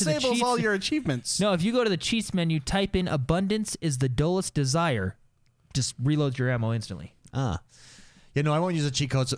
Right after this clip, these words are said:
Speaker 3: When I'm done, what I might do, I'm thinking about going through and doing a second playthrough in this game and, like, being all one hundred percent bad all the time. Just to see how it's different, what the world treats
Speaker 1: Yeah.
Speaker 3: me like, you know?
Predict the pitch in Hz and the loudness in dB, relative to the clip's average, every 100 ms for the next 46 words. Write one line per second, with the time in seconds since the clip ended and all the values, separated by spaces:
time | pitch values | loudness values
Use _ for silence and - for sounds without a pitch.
0 | 151 147 165 151 151 160 151 156 170 185 | 0 0 2 2 2 2 2 2 2 2
1 | 185 175 190 277 233 165 139 156 139 - | 2 0 0 0 0 2 2 2 0 -4
2 | - 156 147 127 139 104 - 135 120 127 | 0 2 2 2 0 0 -2 -2 -2 -2
3 | 123 127 135 160 - - - _ _ 139 | -2 0 0 0 -4 -18 -20 _ _ -4
4 | 143 - 151 151 123 117 95 95 107 95 | -2 -2 -2 0 0 0 -2 -2 0 -2
5 | - 98 101 110 104 98 101 95 98 92 | -4 -4 -2 0 0 0 0 -2 -2 -2
6 | 95 87 92 87 98 - 90 90 - 80 | -4 -2 -2 -2 -2 -2 -2 -2 -4 -4
7 | 98 - - - - - - - _ - | -4 -6 -18 -20 -20 -20 -20 -20 _ -6
8 | 110 - 107 - 113 113 110 95 95 - | -4 -2 -2 0 0 2 0 -2 -8 -6
9 | 107 - 135 127 131 127 123 - - 110 | -8 -4 -8 -4 -2 -2 -4 -8 -8 -4
10 | 113 117 113 151 139 139 113 113 113 - | -2 -2 0 0 2 0 0 -2 -4 -6
11 | 110 104 | -4 -4